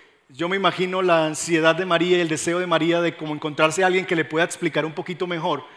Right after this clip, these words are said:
qué está pasando. Así que corre apresuradamente al encuentro de esta familiar suya, que además de eso, al parecer es una mujer sabia, es una mujer de muchos años, la esposa de un sacerdote,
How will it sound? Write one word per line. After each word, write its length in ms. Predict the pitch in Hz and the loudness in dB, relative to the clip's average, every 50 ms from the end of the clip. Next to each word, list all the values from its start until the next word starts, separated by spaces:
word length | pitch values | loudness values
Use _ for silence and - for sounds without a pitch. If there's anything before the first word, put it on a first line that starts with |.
| - _ _ | -20 _ _
qué 60 | - | -10
está 180 | 147 - - - | -6 -6 -4 -4
pasando. 440 | 170 160 - 185 180 165 135 107 - - _ _ _ _ _ _ _ _ _ _ _ _ _ _ _ _ | -4 -4 -2 -4 -6 -6 -8 -12 -16 -18 _ _ _ _ _ _ _ _ _ _ _ _ _ _ _ _
Así 200 | - 147 - 175 | -6 -4 -2 0
que 120 | 151 185 - | 2 2 4
corre 280 | - 202 208 214 226 | 4 4 4 4 2
apresuradamente 840 | 220 - 214 185 - 196 190 180 180 185 190 196 196 185 165 185 180 | 2 2 2 2 2 2 2 2 2 2 0 -2 -4 -2 0 0 2
al 80 | 165 | 2
encuentro 640 | 160 160 156 - - 196 208 220 220 175 202 202 180 | 0 -2 -4 -4 -2 -2 -2 -2 -2 -2 -2 0 2
de 120 | 165 160 | 2 2
esta 360 | 156 - - 180 170 175 165 | 0 0 2 4 4 4 4
familiar 480 | 160 - 175 165 156 151 160 170 180 185 | 2 -2 -2 -2 0 2 4 4 4 2
suya, 280 | - 202 190 175 190 - | 0 -2 0 0 0 2
que 120 | - 185 | 2 2
además 280 | 175 175 180 208 233 226 | 2 2 2 0 0 0
de 140 | 240 233 | 0 0
eso, 160 | 233 226 - 233 | 0 0 -2 -2
al 80 | - | 0
parecer 320 | - 196 170 170 185 190 208 | 0 0 0 0 0 0 -2
es 80 | 214 | -2
una 140 | 220 202 214 | -2 -4 -4
mujer 320 | 214 190 143 160 160 170 | -4 -2 0 0 0 0
sabia, 340 | - - 247 254 262 202 180 | 0 0 2 2 2 2 -2
es 80 | 160 160 | -2 -4
una 140 | 190 202 196 | -6 -6 -6
mujer 340 | 190 156 170 170 175 170 - - - - - _ _ | -4 0 0 0 0 -2 -6 -12 -20 -20 -20 _ _
de 120 | 151 175 | 0 0
muchos 340 | 185 220 - - 254 - 220 | 0 -2 -4 -6 -2 2 4
años, 420 | 208 226 226 208 196 196 175 - | 4 4 4 2 -2 -4 -4 -4
la 80 | 160 151 | -4 -4
esposa 280 | 143 - 165 156 180 175 | -4 -4 -4 -2 0 0
de 40 | |
un 80 | 190 170 | 0 0
sacerdote, 600 | 180 156 185 185 175 180 170 165 - 175 175 160 | 0 -2 -2 0 2 2 2 2 2 0 0 0